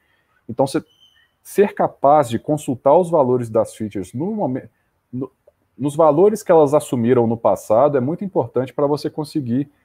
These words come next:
treinar os seus modelos de forma que eles, é, reproduzam de fato, né, o que, o que aconteceu pra, e, e, e você consiga avaliar de verdade se ele vai se comportar bem no futuro ou não. E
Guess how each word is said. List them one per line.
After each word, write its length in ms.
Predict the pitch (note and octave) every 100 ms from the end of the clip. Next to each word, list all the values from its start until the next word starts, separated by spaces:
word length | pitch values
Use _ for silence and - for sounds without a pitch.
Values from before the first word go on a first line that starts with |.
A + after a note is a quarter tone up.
| _ _ _
treinar 400 | D3+ E3+ C3 C#3
os 100 | F3
seus 180 | D3+ C3
modelos 440 | C#3 G#2+ A2+ B2+
de 80 | C#3
forma 340 | - B2+ B2+ C#3
que 140 | -
eles, 340 | C3+ C#3 -
é, 460 | A#2+ A#2+ B2+ G#2 E2 - _ _
reproduzam 720 | - - E3 D#3+ B2 F3 D#3
de 100 | B2
fato, 460 | A#2 - B2 A#2 G2+
né, 120 | A2+
o 80 | A2+
que, 240 | - A#2 -
o 60 | G2+
que 80 |
aconteceu 840 | B2 - B2 C#3+ - G#2+ A2 E3 F3+ _ _
pra, 140 | B2 A#2+ _
e, 460 | - B2 G#2+ F#2 G#2
e, 20 |
e 20 | A#2
você 260 | B2 B2+
consiga 360 | - D3 D#3 F3
avaliar 360 | D#3 C#3 A2
de 80 | A2+
verdade 480 | A#2+ G#2 F#2+ G#2+ A#2+
se 100 | -
ele 120 | B2+
vai 160 | A2 A2+
se 100 | -
comportar 400 | C3 B2 A#2+ A2+
bem 160 | G#2
no 80 | A2
futuro 460 | G#2+ C3 - A2+ B2+
ou 100 | D3
não. 240 | F#2+ D2 - _ _ _ _ _ _ _ _ _ _ _ _
E 280 | B2+ E3+